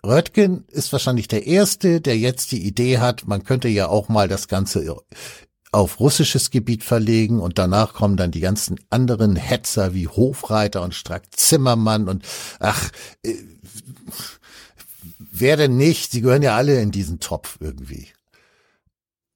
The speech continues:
Leute, das kann doch nicht wahr sein.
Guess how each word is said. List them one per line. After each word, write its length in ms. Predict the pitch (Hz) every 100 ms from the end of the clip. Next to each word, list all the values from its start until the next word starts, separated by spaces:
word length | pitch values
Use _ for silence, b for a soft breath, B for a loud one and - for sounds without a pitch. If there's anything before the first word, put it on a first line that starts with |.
| _ _ _ _ _ _ _ _ _ -
Leute, 580 | 120 117 123 - 87 - _ _ _ _ _ _ _ _ _ _ _ _ _ _ _ _ _ _ _ _ _ _ _ _ _ _ - b b b b _ _ _ B B B B B
das 180 | - 101
kann 160 | - 127
doch 120 | 117
nicht 220 | 104 80
wahr 240 | 98 120 135
sein. 380 | 80 71 82